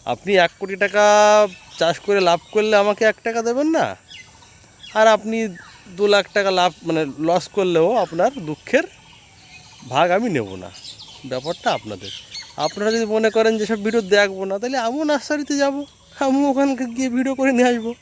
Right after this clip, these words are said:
তো যাক, কথা বাড়াবো না। আম মেয়াজাকি শেষ, দেখাতে পারছি না। কিউজাইটা পাকেনি, একটা বোনাই কিং পেকেছে, দেখলাম হালকা ডিস্টার্ব আছে, যদিও বোনাই কিং পাকার টাইম হয়নি, দেখলাম আমটা নরম হয়েছে। তো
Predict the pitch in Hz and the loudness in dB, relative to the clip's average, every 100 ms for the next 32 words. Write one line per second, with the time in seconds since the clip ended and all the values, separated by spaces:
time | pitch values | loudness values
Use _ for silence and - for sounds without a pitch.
0 | _ _ _ _ - - - 180 185 220 | _ _ _ _ -20 -20 -16 -2 0 2
1 | - 175 196 202 214 220 247 302 - - | 0 0 2 4 2 2 -4 -6 -14 -20
2 | - - - - 160 185 190 190 190 190 | -20 -20 -16 -2 2 2 0 -4 -4 -6
3 | 175 156 160 175 180 180 - 202 247 - | -8 -4 -2 0 -2 -6 -2 0 0 -4
4 | - 139 165 185 190 - 226 262 294 - | -8 -4 -2 -2 -2 -4 -4 -4 -6 -16
5 | - - 170 185 185 190 190 - 151 - | -20 -14 -6 -2 2 4 2 0 -4 -2
6 | 202 214 294 - - - - - - 151 | -2 -2 -6 -12 -20 -20 -20 -20 -8 -4
7 | 160 135 139 185 214 226 240 226 - 208 | -2 -4 -2 2 4 2 -2 -6 0 0
8 | 202 147 - 143 175 190 160 175 220 185 | 0 -6 -6 -6 -2 0 0 0 0 -2
9 | - 240 196 156 220 190 170 196 226 214 | -2 0 0 0 -6 -4 -2 0 0 2
10 | 226 220 233 233 - - 208 220 196 220 | 2 2 -2 -4 -8 -6 -2 -2 0 0
11 | 226 196 214 185 254 _ - - - - | 2 0 0 -4 -8 _ -20 -20 -20 -20
12 | - 156 196 202 190 196 226 170 160 131 | -12 -4 0 2 2 2 2 4 2 2
13 | 131 110 104 107 - - - - | -2 -6 -14 -18 -20 -20 -20 -16